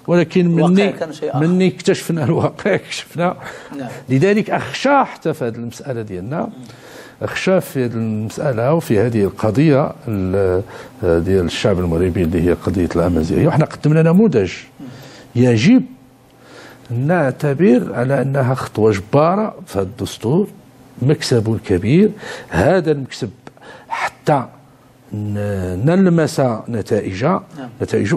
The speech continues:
Speaker 1: لا بد من، آه، إجراءات قوانين، ماشي غير القوانين، سواء القانون التنظيمي أو القوانين العادية.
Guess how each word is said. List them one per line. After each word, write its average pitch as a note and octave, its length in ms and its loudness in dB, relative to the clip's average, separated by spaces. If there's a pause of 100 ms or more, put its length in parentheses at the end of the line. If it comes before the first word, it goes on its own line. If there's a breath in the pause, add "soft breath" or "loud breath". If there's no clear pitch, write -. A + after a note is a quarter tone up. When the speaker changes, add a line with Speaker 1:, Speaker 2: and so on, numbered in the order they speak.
Speaker 1:
لا C3 180 4
بد A2+ 480 -2 (420 loud breath)
من، A#2 320 0
آه، F2+ 260 0 (320 loud breath)
إجراءات G#2+ 640 0 (840)
قوانين، B2 500 -2 (920)
ماشي E2 260 -2
غير F3+ 100 4
القوانين، C#3+ 540 0 (540 loud breath)
سواء G#2 300 2
القانون B2 380 0
التنظيمي A#2+ 480 2
أو A2 160 4
القوانين G#2 460 0
العادية. F2+ 500 0